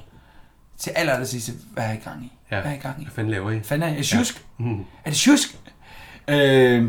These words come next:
Speaker 1: men så klipper vi til, øh, til, øh, til det, hvor hun får brevet. Hun
Speaker 2: Ja.
Speaker 1: hjælper hende med regnskaberne.
Speaker 2: Det er
Speaker 1: Søde
Speaker 2: rigtigt.
Speaker 1: Fie
Speaker 2: Det er
Speaker 1: hjælper
Speaker 2: rigtig
Speaker 1: Molly.
Speaker 2: sødt. Molly er sådan lidt, øh,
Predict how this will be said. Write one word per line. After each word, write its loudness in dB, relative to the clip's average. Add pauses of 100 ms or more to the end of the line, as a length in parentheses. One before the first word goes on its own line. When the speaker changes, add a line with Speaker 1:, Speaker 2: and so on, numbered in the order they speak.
(260)
Speaker 1:
men 2
så 0
klipper 4
vi 2
til, 4
øh, 4 (180)
til, -2
øh, 0 (240)
til -8
det, -2
hvor -2
hun -2
får -4
brevet. -4 (600)
Hun -2
Speaker 2:
Ja. 2
Speaker 1:
hjælper 2
hende 0
med -2
regnskaberne. -2
Speaker 2:
Det 2
er -2
Speaker 1:
Søde 0
Speaker 2:
rigtigt. 0
Speaker 1:
Fie -4
Speaker 2:
Det -4
er -2
Speaker 1:
hjælper 0
Speaker 2:
rigtig -2
Speaker 1:
Molly. 0
Speaker 2:
sødt. -12 (460)
Molly 0
er 2
sådan -4
lidt, -6
øh, -2